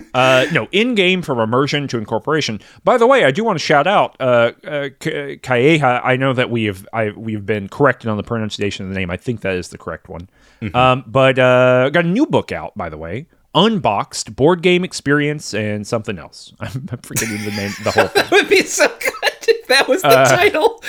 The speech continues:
Speaker 2: Board game
Speaker 1: and some other
Speaker 2: experience and
Speaker 1: stuff.
Speaker 2: something
Speaker 1: Uh,
Speaker 2: else.
Speaker 1: no,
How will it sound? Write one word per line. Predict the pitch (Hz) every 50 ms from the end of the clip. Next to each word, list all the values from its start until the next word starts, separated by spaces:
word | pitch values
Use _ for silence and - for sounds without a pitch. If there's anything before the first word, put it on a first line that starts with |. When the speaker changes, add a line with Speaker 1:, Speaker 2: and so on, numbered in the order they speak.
| 403 427 440 415 - - -
Speaker 2:
Board | 139 170 175 175 180 202
game | - - - 160 165
Speaker 1:
and | 185 180
some | 156 - 208 208 247
other | 269 - -
Speaker 2:
experience | 285 -
and | 208 175 127
Speaker 1:
stuff. | - 160 165 349 - -
Speaker 2:
something | 415 349 - -
Speaker 1:
Uh, | 143 143 135 139
Speaker 2:
else. | 147 -
Speaker 1:
no, | 185 170